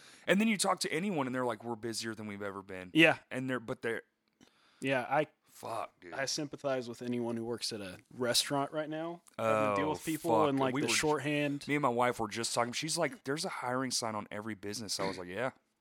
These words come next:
Speaker 2: Yeah. Well, half of that's, like, the, the, the, uh, wage.
Speaker 1: Yeah.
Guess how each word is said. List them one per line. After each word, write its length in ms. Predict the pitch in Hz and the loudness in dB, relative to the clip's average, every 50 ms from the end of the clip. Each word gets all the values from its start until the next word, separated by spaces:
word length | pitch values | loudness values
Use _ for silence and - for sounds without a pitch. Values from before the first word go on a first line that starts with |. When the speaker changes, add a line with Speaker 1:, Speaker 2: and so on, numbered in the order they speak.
| _ | _
Speaker 2:
Yeah. 240 | - 143 156 175 156 - _ _ _ _ _ _ _ _ _ _ - | -4 0 0 0 -2 -4 _ _ _ _ _ _ _ _ _ _ 4
Well, 160 | 160 160 147 | 6 6 6
half 260 | 127 170 214 226 - | 6 6 4 4 2
of 80 | 202 165 | 2 4
that's, 280 | 151 143 139 - - | 4 4 4 4 0
like, 180 | 147 127 117 - | -2 -2 -2 -4
the, 280 | - 131 117 110 104 85 - _ | -6 -6 -6 -6 -8 -12 -10 _
the, 280 | 127 117 117 117 117 - _ _ _ - | -8 -6 -6 -6 -8 -10 _ _ _ -10
the, 240 | 127 123 117 110 | -8 -6 -6 -4
uh, 240 | 107 101 98 98 101 90 95 - | -6 -6 -8 -10 -12 -14 -16 -10
wage. 600 | 120 127 117 113 104 101 101 - - - - - - | -6 -6 -4 -4 -6 -6 -4 -4 -2 -2 -2 -4 -6
Speaker 1:
Yeah. 240 | 101 98 92 92 | -4 -4 -4 -4